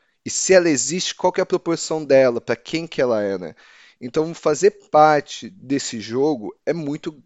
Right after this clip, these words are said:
difícil. Então, você pensa, "Eu vou fazer o Cidade de Deus?" Eu posso fazer o Cidade de Deus, mas depois de uma trajetória, tipo, meu,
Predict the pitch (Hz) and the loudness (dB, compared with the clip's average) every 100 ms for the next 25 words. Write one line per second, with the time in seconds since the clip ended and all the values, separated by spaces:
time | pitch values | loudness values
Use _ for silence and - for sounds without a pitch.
0 | _ - - 107 - - - _ _ - | _ -18 -14 -12 -14 -18 -20 _ _ -4
1 | 139 143 143 143 147 120 113 - - _ | -2 0 -2 -2 -2 -2 -4 -12 -16 _
2 | _ _ _ _ 135 165 180 117 107 - | _ _ _ _ -2 0 0 -2 -4 -4
3 | 101 95 107 147 117 92 - - _ _ | -4 -4 -4 0 0 -2 -12 -20 _ _
4 | _ 123 - 208 196 190 - 196 185 - | _ -8 0 4 4 4 -2 -6 -4 -4
5 | 170 180 165 143 127 - _ _ _ _ | -4 -4 -2 -2 -4 -10 _ _ _ _
6 | 147 185 190 - - 196 180 180 180 165 | -8 -6 -8 -6 0 0 0 -6 -4 -6
7 | 165 - 165 160 139 - 147 175 175 | -8 0 4 6 4 0 -6 -2 -2